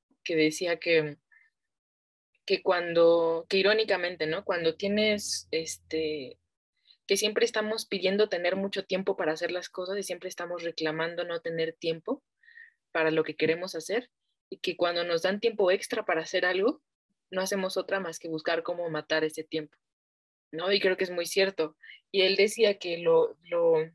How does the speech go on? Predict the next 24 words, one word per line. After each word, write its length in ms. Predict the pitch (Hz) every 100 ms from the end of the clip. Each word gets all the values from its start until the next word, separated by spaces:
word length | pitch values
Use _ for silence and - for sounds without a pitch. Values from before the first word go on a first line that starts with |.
| _ _
lo 200 | 202 196
duro 300 | 175 214 233
de 140 | 208 202
una 260 | 190 185
época 380 | 185 - 196 190
como 280 | - 170 156
la 140 | 156
nuestra, 600 | 151 160 196 - 175 262 _ _
de 80 | 165
una 160 | 165 165
época, 720 | 165 170 180 170 160 147 - - - - _ -
pues, 160 | 165
de 80 | 156
sobresaturación, 1160 | 160 160 156 156 156 - 175 156 - 208 202 202
pero 200 | 170 165
también 320 | 151 160 156
de 140 | 156
un 220 | 156 160 170
exceso 640 | 165 - - 175 - 165
en 180 | 160 151
redes 320 | 156 160 160
sociales, 560 | 156 - 180 180 165 165
en 100 | 156
tecnología, 760 | 151 151 156 156 - 175 226